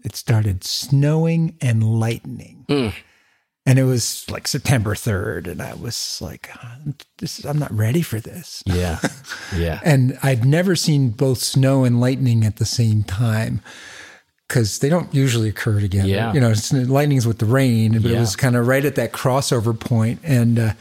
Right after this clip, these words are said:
Speaker 1: we ran as a group tree to tree to get <laughs> back to the tram
Speaker 2: Mm.
Speaker 1: <laughs> from the top of Jackson Hole down. But, uh, you know, the weather at those northern climbs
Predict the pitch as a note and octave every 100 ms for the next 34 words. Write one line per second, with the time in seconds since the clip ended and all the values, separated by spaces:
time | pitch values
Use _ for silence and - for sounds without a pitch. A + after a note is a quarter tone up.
0 | - - - - - - - - - _
1 | _ - - G3+ D#3 C3 E3+ F3+ A#2+ G2
2 | - - - D3 A2+ G2+ C#3+ C3+ - -
3 | D3+ C#3 A#2 - - C3+ A#2+ A2 G2 -
4 | _ _ _ - G#2 C3 - A#2+ - -
5 | - B2 B2 - D3 C4+ B2+ A#2+ - -
6 | G#2 - - _ - G#2 A#2 C#3+ C3 -
7 | C#3 A#2+ A#2 - G#2+ A#2 B2+ B2+ C#3 C3+
8 | - D3+ D3+ D#3 B2 C#3+ D3 F3+ A3 B2
9 | A2+ - C#3 C3+ B2 A2 C3 B2 A2 A2
10 | - B3 - - F#3 -